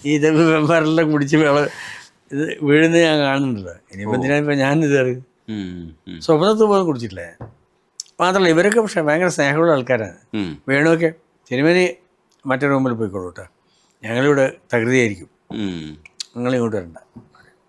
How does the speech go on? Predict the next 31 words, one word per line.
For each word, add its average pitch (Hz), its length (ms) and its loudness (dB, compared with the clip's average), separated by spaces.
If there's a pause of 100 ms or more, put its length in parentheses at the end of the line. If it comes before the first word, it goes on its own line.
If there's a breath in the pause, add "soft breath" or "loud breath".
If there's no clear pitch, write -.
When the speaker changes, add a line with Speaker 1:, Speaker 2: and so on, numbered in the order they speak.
(300)
Speaker 1:
അങ്ങനെ. 131 220 -4 (280)
Speaker 2:
ഉം. 85 220 -10 (120)
Speaker 1:
അതായത് 175 200 4
നിങ്ങളിരിക്ക്, 170 500 0 (580)
കുറച്ചടി 143 400 -2
ചെയ്യും, 113 220 -2
ഒരു 120 180 0
സംസാരമില്ലാന്ന് 120 500 0
പറയും 90 180 -12 (360)
അല്ലേ? 117 140 0
Speaker 2:
അതെ, 101 100 -4 (120)
അങ്ങനെയാണ്, 104 220 -6
Speaker 1:
കുടിപ്പിക്കാൻ 143 460 2 (220)
Speaker 2:
അതാണ് 117 280 -6
കുടിപ്പിക്കുന്നത്. 107 460 -4
Speaker 1:
ഒരിക്കലും 175 340 -4
ചെയ്യില്ല, 117 280 -4 (460)
ഇവരാരും 147 560 2
ചെയ്യില്ല. 110 220 -8 (280)
എനിക്ക് 190 320 -2
ഇപ്പോഴും 185 420 2
അത്ഭുതം 151 320 4
തോന്നുന്നത്, 98 360 -8 (160)
Speaker 2:
ഉം. 90 240 -8 (560)
Speaker 1:
ഒരു 156 120 -2
തമാശക്കെങ്കിലും 160 800 2
ഒരു 156 180 -2 (520)
പ്രാവശ്യം 135 340 -4
നോക്കാം 117 380 -6
എന്ന് 117 100 -6
ചെയ്തില്ല. 101 440 -8